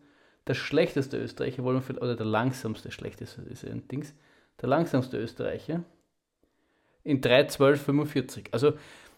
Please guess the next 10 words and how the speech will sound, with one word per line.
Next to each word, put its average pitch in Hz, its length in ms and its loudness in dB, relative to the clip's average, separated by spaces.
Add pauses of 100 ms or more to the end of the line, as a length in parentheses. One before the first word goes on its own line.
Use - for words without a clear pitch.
(320)
d-, 160 240 4
das, 143 320 4
das, 135 240 4
das, - 420 2
damit 165 240 8
du 190 80 6
zumindest 170 540 4
in 143 100 6
der 139 80 6
Nationenwertung, 127 1040 4